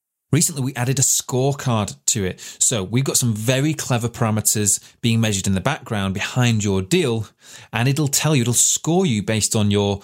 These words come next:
a combination of your return on capital employed, the amount of money recycled, your gross yield, and your cash flow per room. It'll actually give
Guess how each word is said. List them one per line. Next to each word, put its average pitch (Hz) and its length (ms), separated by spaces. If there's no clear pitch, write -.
a 120 60
combination 131 580
of 92 180
your 85 180
return 113 300
on 120 80
capital - 260
employed, 147 340
the 107 60
amount 110 180
of 120 60
money 104 120
recycled, 131 800
your 98 140
gross 127 480
yield, 104 320
and 113 120
your 110 100
cash - 400
flow 107 140
per - 180
room. 117 220
It'll 117 240
actually 120 320
give 139 380